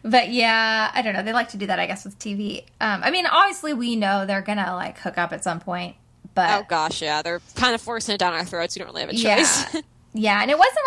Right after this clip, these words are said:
Speaker 1: like I really, it wasn't like I liked those scenes because of their sexual chemistry. It's just that I sort of liked that those were more character-based. It was, like,
Speaker 2: Yeah.
Speaker 1: part of this storyline where, um, we could learn a little bit about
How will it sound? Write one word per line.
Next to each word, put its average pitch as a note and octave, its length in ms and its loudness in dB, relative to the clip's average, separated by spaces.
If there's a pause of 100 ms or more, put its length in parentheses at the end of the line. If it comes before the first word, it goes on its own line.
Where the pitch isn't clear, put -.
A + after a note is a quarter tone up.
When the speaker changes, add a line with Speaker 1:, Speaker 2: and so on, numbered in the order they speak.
Speaker 1:
like E4+ 120 6
I D#4+ 40 0
really, C#4+ 220 2
it B3+ 60 -2
wasn't F4+ 240 2
like F4 160 0
I C#4 100 4
liked C#4 180 -2
those C#4 160 0
scenes A#3+ 300 -4
because D4+ 460 0
of C4 80 -8
their D4 120 2
sexual D#4+ 280 -2
chemistry. E4 400 -2
It's C4 120 -4
just D#4+ 180 -6
that D#4+ 180 2
I B3+ 80 2
sort C#4+ 240 0
of C4+ 100 -6
liked A#3+ 380 -2
that A3+ 160 -2
those B3 180 0
were B3 100 -2
more A3+ 340 -2 (100)
character-based. A#3 960 -2 (500)
It - 80 0
was, B3+ 140 0
like, A#3 180 0
Speaker 2:
Yeah. A#3 180 4
Speaker 1:
part C#4 200 4
of A#3 160 -4
this B3 160 -2 (120)
storyline A#3 600 0
where, G#3 400 -2 (1160)
um, F#3 360 -2 (560)
we C4 160 -2
could A#3+ 160 0
learn B3 260 0
a A#3 100 -4
little A3+ 200 -2
bit G#3+ 340 0
about D#3+ 460 -4